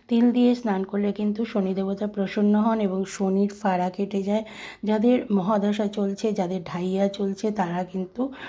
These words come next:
আহ, শনির প্রকোপ থেকে কিন্তু রক্ষা পাবেন যদি তিল দিয়ে স্নান করেন।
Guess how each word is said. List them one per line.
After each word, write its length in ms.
আহ, 600
শনির 360
প্রকোপ 380
থেকে 240
কিন্তু 360
রক্ষা 340
পাবেন 380
যদি 240
তিল 340
দিয়ে 180
স্নান 320
করেন। 300